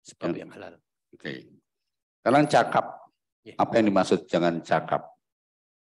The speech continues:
Speaker 1: Cakap di sini adalah mampu berpikir secara umum. Artinya dia bisa melakukan perbuatan hukum yang dibatasi oleh,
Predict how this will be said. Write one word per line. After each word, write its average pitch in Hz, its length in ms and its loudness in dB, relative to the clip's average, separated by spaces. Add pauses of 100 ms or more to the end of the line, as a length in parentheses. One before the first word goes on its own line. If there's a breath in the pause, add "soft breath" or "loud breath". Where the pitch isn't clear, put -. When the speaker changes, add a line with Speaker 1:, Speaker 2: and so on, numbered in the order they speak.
Speaker 1:
Cakap 113 320 -12
di 107 140 -14
sini 117 340 -14
adalah 104 380 -14
mampu 104 400 -18
berpikir 104 580 -18
secara 98 320 -20
umum. 95 360 -20 (180)
Artinya 104 340 -20
dia 104 220 -20
bisa - 240 -20
melakukan 98 420 -20
perbuatan 95 540 -18
hukum 127 420 -10 (300 soft breath)
yang 101 160 -8
dibatasi 110 1040 -8
oleh, 95 420 -10